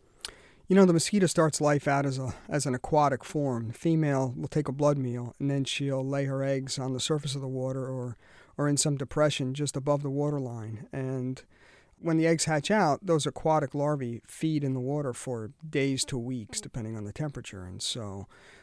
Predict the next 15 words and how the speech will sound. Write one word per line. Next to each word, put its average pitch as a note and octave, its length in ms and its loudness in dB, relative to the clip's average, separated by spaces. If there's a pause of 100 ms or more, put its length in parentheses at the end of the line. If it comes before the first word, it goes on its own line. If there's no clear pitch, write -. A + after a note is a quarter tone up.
(120)
more D#3 180 4
water C#3+ 560 2
means C#3 260 -2
more C#3+ 160 0
potential C#3 380 -6
breeding C#3+ 400 -2
sites, A2 580 -6 (200)
and B2+ 160 -6
ultimately B2+ 420 -6
that A2+ 160 -8
can G#2+ 140 -10
translate A#2 440 -8
into A2+ 220 -10
more A2 180 -8
mosquitoes. G#2 720 -8